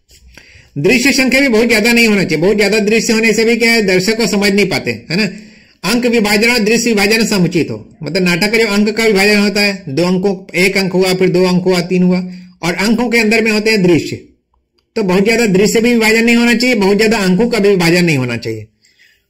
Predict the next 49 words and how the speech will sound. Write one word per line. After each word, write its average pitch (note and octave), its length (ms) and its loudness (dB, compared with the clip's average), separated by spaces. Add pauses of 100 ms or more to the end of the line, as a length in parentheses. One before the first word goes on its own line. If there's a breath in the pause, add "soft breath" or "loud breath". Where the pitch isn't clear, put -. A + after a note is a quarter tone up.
(100)
आजकल G#3+ 340 0
बहुत A3 260 2
से B3+ 100 2
नाटककार G#3+ 540 0
बार-बार F#3 400 0
दृश्य G#3+ 340 0
परिवर्तन F#3 400 0
उपयुक्त F#3 280 0
नहीं D3+ 140 0
समझते A2+ 460 -8 (440)
और G#3+ 120 -2
केवल G#3+ 300 0 (260)
अंक A#3+ 200 0
परिवर्तन F#3 420 0
ही F3 80 4
प्रस्तुत D3 400 -6
करते A2+ 220 -10
हैं। G#2+ 100 -16 (520 soft breath)
तो E3 60 0
आजकल G#3+ 380 0
के A3 120 0
जो A3+ 120 2
नाटककार G#3 500 0
हैं A#3 320 -2 (120)
वे F#3 100 0
बहुत G3 240 2
ज्यादा A3 200 0
एक A#3 300 0
अंक G#3 260 0
के G#3+ 60 0
अंदर G#3+ 240 2
बहुत F#3+ 240 2
सारा A3 160 0
दृश्य G#3 320 2
नहीं G3 140 2
रखते, A#2 340 -4 (180)
बल्कि F3+ 240 -2
सिर्फ A3 220 0
अंक G#3+ 220 0
रखते D3+ 260 -2
हैं, G#2+ 100 -6
पहला F#3+ 500 -2
अंक, F#3+ 200 0
दूसरा F#3 380 0
अंक, F#3+ 120 0
तीसरा F#3 300 0
अंक, F#3+ 160 -2
पांचवा C3 280 -4
अंक, G#2+ 140 -12